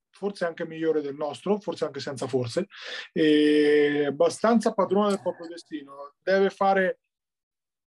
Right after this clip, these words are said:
diciamo, una vittoria per essere abbastanza tranquilla, eh, quella con Giulianova, due per essere proprio certa, e le può fare,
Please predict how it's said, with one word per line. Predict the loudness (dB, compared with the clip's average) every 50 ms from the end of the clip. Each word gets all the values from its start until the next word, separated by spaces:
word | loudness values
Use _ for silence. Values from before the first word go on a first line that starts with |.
| _ _ _ _ -20 -20 -20 -20
diciamo, | _ -16 -14 -6 0 2 4 6 6 6 6 6 6
una | 6 4 4 4 4 2
vittoria | 2 0 -2 -4 _ -4 -2 -2 0 -2 -4 -4 -6 -6 -8 -8 -8 -10 -12
per | _ -12 -10 -10 -8 -6
essere | -6 -6 -6 -8 -10 -10 -8 -8
abbastanza | -8 -6 -8 -8 -8 -8 -10 -12 -12 -12 -12
tranquilla, | -10 -8 -10 -10 -10 _ -6 -4 -4 -2 0 0 0 0 0 0 0 0 -2
eh, | -2 -4 -6 -8 -10 -10 -10 -12 -14 -14 -14 -16 -18 _ _ -20 -20 -20 -20 -20 -20 _ _ _ _ _
quella | -10 -8 -6 -6 -6
con | -8 -10 -8
Giulianova, | -4 -2 -2 0 2 2 2 4 4 2 0 0
due | -2 -6 -6 -2 0 2 2 0 0
per | 0 0 2
essere | 2 0 -2 -4 -10 -12
proprio | -12 -14 -14 -14
certa, | -10 -8 -8 -8 -8 -10 -14 _ _ _ _ _ _ _ _ _ _ _ _ _ _ _
e | _ -4 -4
le | -4
può | -2 -2 -4
fare, | -2 0 0 0 -2 -4 -10 _